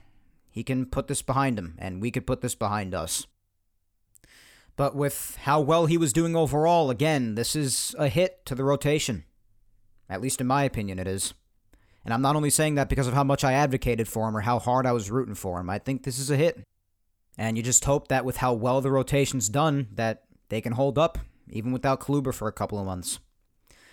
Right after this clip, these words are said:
And listen, we discussed it so much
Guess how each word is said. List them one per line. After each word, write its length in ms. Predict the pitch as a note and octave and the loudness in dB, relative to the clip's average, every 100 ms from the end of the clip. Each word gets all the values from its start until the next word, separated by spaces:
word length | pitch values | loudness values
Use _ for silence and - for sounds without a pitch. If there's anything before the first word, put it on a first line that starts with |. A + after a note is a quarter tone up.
| - _ _ _ - | -20 _ _ _ -4
And 180 | C#3+ | -2
listen, 300 | A#2+ A2 G2+ | 0 -2 -2
we 80 | A2 | 0
discussed 460 | F3 F#3+ - D#3+ - | 2 2 2 2 0
it 100 | B2+ | -4
so 400 | - - D#3 D3+ | -4 0 2 2
much 540 | C3 A#2 - - - | 2 0 -2 -6 -8